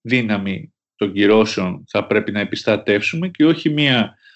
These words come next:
προληπτική λογοκρισία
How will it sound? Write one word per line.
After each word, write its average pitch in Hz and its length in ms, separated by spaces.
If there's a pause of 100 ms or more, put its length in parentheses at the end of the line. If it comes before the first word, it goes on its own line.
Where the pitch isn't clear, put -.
(120)
προληπτική 113 1080 (120)
λογοκρισία 101 1200